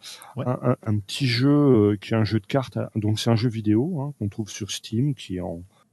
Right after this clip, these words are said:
Speaker 2: en, en précommande autour de quinze, seize euros, qui s'appelle, euh, Slay the Spire. Et donc, c'est un jeu où on va, on a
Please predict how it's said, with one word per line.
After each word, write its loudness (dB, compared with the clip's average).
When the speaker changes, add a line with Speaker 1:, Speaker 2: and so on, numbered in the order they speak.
Speaker 2:
en, -8
en -10
précommande -2
autour -6
de -4
quinze, -8
seize -6
euros, -2
qui -12
s'appelle, 2
euh, 0
Slay 4
the 0
Spire. -2
Et -2
donc, 2
c'est -4
un 0
jeu 2
où 2
on 2
va, -4
on -6
a -6